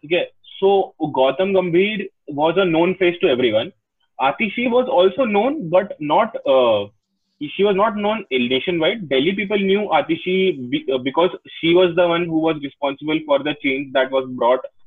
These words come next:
in the, uh, education system, which was the biggest point, uh, that was for, uh, Aam Aadmi Party, uh, this election. So Atishi had the credibility,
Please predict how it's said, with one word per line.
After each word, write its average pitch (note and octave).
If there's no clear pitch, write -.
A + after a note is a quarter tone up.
in B2+
the, C3+
uh, B2+
education C3
system, B2+
which B2
was D#3
the C#3
biggest C#3
point, C#3
uh, B2+
that B2
was C3
for, A#2+
uh, A#2
Aam A#2+
Aadmi A#2
Party, A2
uh, A2+
this G#2
election. G2
So G3+
Atishi F#3
had E3
the E3+
credibility, C#3+